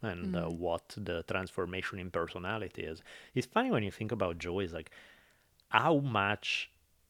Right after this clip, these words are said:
Speaker 1: you know, I don't think he necessarily is planning a whole lot of this, but how many people Joe has touched and, uh, sort of the domino effect that has taken place from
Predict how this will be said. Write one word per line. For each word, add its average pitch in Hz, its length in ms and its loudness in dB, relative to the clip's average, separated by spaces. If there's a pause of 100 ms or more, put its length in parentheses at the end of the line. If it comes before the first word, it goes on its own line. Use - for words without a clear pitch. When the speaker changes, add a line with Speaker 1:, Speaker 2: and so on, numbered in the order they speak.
(340)
Speaker 1:
you - 80 -10
know, 101 80 -6
I 107 80 2
don't 185 200 2
think 165 200 0
he - 80 -4
necessarily 98 640 0
is - 80 -10
planning 123 680 2
a 160 80 0
whole 143 220 4
lot 139 340 6
of 156 160 0
this, 143 320 2
but 92 460 2 (320)
how 143 300 8
many 120 400 4
people 104 640 0
Joe 92 300 0
has 90 200 0
touched 87 500 2
and, 90 320 -4
uh, 85 440 0
sort 95 260 -2
of - 100 -6
the 95 120 0
domino 104 420 4
effect 87 480 0
that 90 140 -4
has - 160 -6
taken 90 320 -4
place 85 400 -4
from 90 480 -2